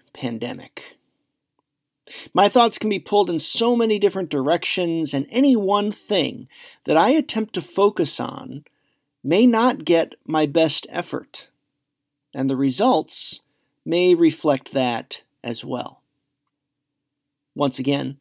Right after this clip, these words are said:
I hardly doubt that I'm the only one who deals with this. Most, if not all, of those listening have known this feeling at one point or another. Maybe it's more of an ongoing thing. Maybe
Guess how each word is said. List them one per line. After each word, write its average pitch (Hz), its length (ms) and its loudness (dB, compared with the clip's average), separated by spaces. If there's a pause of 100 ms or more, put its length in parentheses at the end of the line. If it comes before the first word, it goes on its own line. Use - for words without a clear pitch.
(920)
I 156 200 4
hardly 156 520 0
doubt - 480 -2 (600)
that 151 120 2
I'm 151 200 4
the 143 160 2
only 156 380 2
one 127 500 -2 (520)
who 135 80 -2
deals 123 400 0
with 123 200 -8
this. - 340 -12 (320)
Most, 160 580 2 (240)
if 165 260 2
not 156 320 0
all, 180 520 4
of 135 200 -4
those 131 320 -2
listening 143 760 2 (520)
have 202 260 2
known 220 360 4
this 175 260 0
feeling 135 720 -2
at 131 200 0
one 139 320 0
point 131 540 -2
or 135 240 -2
another. 123 500 -2
Maybe 185 360 -2
it's 170 180 -2
more 175 240 0
of 147 100 0
an 143 80 -2
ongoing 135 760 -2
thing. 135 420 -4
Maybe 220 480 -2